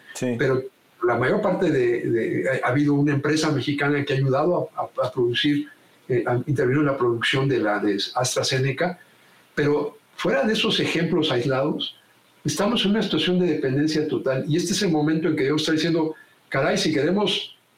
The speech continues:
Speaker 2: no tener este nivel de dependencia en función de las pandemias, tenemos que invertir en nuestra comunidad", y en vez de eso lo que vemos es un ataque constante a la comunidad científica.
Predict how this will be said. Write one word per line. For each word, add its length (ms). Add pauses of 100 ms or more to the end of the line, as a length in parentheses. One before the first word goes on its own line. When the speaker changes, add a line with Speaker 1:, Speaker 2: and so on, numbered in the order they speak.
Speaker 2:
no 320
tener 240
este 200
nivel 300
de 80
dependencia 840 (300)
en 120
función 220
de 60
las 60
pandemias, 320
tenemos 340
que 100
invertir 340
en 40
nuestra 260
comunidad", 460
y 100
en 100
vez 140
de 80
eso 160
lo 140
que 80
vemos 300
es 160
un 140
ataque 360
constante 680 (300)
a 100
la 140
comunidad 400
científica. 600